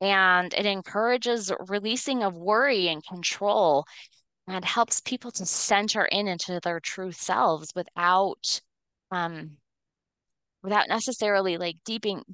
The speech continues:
going super deep into people's trauma. Like, this is a great oil that helps when you're feeling constricted and clinging,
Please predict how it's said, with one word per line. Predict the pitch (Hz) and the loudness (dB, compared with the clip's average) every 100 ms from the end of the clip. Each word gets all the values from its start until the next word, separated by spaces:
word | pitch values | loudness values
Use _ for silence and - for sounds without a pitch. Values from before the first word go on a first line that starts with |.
| - _ | -20 _
going | 208 190 175 | 0 0 -2
super | - 247 208 190 | -8 -8 -6 -4
deep | 202 220 | -6 -6
into | 180 170 | -8 -8
people's | - 185 165 - | -12 -8 -6 -8
trauma. | - 349 247 165 - - | -4 0 4 4 2 0
Like, | 208 185 185 | 0 0 -4
this | 175 202 - | -2 -2 -2
is | 233 | -4
a | 247 | -4
great | 214 185 175 170 - - - _ _ _ | -2 0 2 0 -2 -8 -14 _ _ _
oil | 185 180 165 | 2 4 4
that | 160 - | 2 -8
helps | - 185 - - | -4 -4 -6 -10
when | 196 | -8
you're | 170 | -10
feeling | - 175 160 | -8 -8 -6
constricted | 160 185 170 - 196 - 175 170 151 | -8 -4 -4 -2 -4 -2 -2 -2 -6
and | 156 | -10
clinging, | - 226 214 180 160 156 | -8 -6 -4 -2 -4 -4